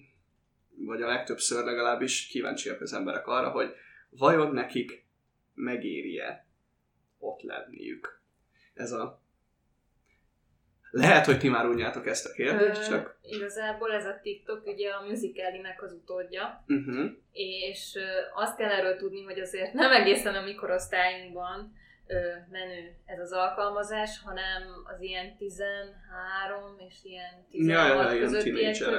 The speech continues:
Speaker 2: körül.
Speaker 1: aha.
Speaker 2: Igen, és az az érdekes, hogy kb. egy éve voltunk lassan ugye ezen a,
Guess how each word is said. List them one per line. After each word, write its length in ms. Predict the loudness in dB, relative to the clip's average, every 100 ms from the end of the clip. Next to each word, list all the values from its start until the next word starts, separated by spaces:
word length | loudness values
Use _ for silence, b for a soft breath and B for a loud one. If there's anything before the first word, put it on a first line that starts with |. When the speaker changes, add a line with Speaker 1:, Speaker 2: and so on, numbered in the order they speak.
| 2
Speaker 2:
körül. 60 |
Speaker 1:
aha. 240 | 0 0 -6 -12
Speaker 2:
Igen, 240 | -12 -8 -8
és 160 | -6
az 100 | -4
az 120 | -2 0
érdekes, 540 | 0 0 -4 -6 -4
hogy 160 | -6 -6
kb. 280 | -6 -2 -2 -4 -6 -12 -18 _ _ -18
egy 180 | -10 -4
éve 300 | -4 -2 -4
voltunk 420 | -2 -4 -6 -10
lassan 400 | -8 -8 -8 -8
ugye 180 | -6 -4
ezen 260 | -6 -6
a, 140 | -4